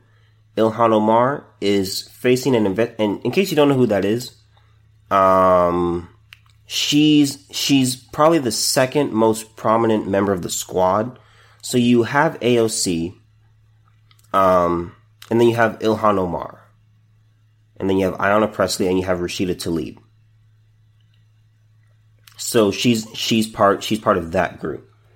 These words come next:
All right. So Minnesota Congresswoman Ilhan Omar is facing an investigation over taking her lover Tim Mynett on trips that were paid for by her campaign.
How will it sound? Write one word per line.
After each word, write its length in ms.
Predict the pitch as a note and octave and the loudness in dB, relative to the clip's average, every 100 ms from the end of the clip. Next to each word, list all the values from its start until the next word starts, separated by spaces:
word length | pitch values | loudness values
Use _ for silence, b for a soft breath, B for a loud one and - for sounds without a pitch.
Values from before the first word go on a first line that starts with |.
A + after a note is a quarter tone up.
| b b b b b - | b b b b b 0
All 140 | C3 B2+ | 2 4
right. 340 | G2+ C2+ - _ | 0 -2 -12 _
So 340 | - - A#2+ F2+ | -6 0 0 2
Minnesota 400 | B2 E3 F3 D#3+ | 2 2 2 0
Congresswoman 680 | C3 A2 A2 A#2 A2+ G#2+ | 0 0 0 2 2 2
Ilhan 300 | A#2 C3+ C3 | 0 2 2
Omar 300 | C3+ G#2+ G2 | 2 2 0
is 160 | F#2 - | -2 -2
facing 320 | A#2+ A#2+ B2+ | 0 2 0
an 100 | G2+ | 0
investigation 720 | F#2+ A#2 A#2 A2 G#2+ G#2+ G2+ b b b b b b | 0 -2 0 0 0 -2 -4 b b b b b b
over 180 | G#2 G#2 | -2 0
taking 420 | F#2+ B2+ A#2+ A#2+ | 0 -2 0 -2
her 140 | A#2 G2+ | -2 0
lover 300 | G#2+ G2+ F#2 | 0 0 -4
Tim 300 | - - C3 | -4 -2 0
Mynett 520 | C#3 C3+ B2 G#2+ - | 2 2 2 2 0
on 200 | G2+ F#2+ | -4 -4
trips 260 | - A2+ - | -4 -4 -2
that 80 | G#2 | -2
were 100 | F2+ | -2
paid 440 | - B2 C3 C3 | -6 -2 -2 -2
for 280 | - F#2 F2+ | -6 -4 -2
by 280 | - F2+ G2 | -2 -2 -2
her 200 | - F#2 | -4 -8
campaign. 800 | - F2 D#2+ - B2 G#2+ F2 | -6 -6 -6 -8 -4 -4 -6